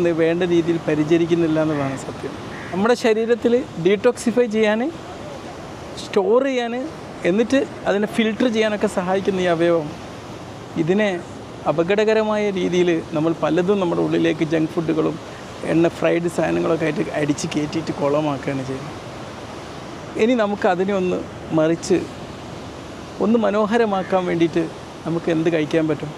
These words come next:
നമുക്കറിയാം, ഇതിനെ അശുദ്ധിയാക്കുന്ന പ്രശ്നത്തിന് പറയുന്ന ഒരു പേരുണ്ട്. എന്താണത്? ഫാറ്റി ലിവർ എന്നാണ്. അപ്പോൾ ഫാറ്റ് ലിവർ ഉള്ള ആൾക്കാർക്ക് കൈ-, ഉള്ള, ഉള്ള ആൾക്കാർക്കും ഇത് വരാതിരിക്കാനും കഴിക്കേണ്ട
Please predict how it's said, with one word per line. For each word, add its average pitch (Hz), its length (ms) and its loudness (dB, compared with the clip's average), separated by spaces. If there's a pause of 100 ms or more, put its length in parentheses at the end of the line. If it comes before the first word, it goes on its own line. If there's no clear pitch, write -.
(560)
നമുക്കറിയാം, 208 440 4
ഇതിനെ 208 220 0
അശുദ്ധിയാക്കുന്ന 214 680 2 (640)
പ്രശ്നത്തിന് 208 540 0
പറയുന്ന 185 300 2
ഒരു 185 80 4 (100)
പേരുണ്ട്. 165 460 4
എന്താണത്? 170 400 2 (300)
ഫാറ്റി 175 400 0 (100)
ലിവർ 196 260 4
എന്നാണ്. 147 240 -2 (720)
അപ്പോൾ 202 220 2
ഫാറ്റ് 202 260 0
ലിവർ 240 260 4
ഉള്ള 226 140 0 (140)
ആൾക്കാർക്ക് 202 540 2 (240)
കൈ-, 170 280 0 (260)
ഉള്ള, 165 140 6 (140)
ഉള്ള 190 100 2 (120)
ആൾക്കാർക്കും 175 500 0 (420)
ഇത് 185 180 4
വരാതിരിക്കാനും 208 800 2
കഴിക്കേണ്ട 175 380 2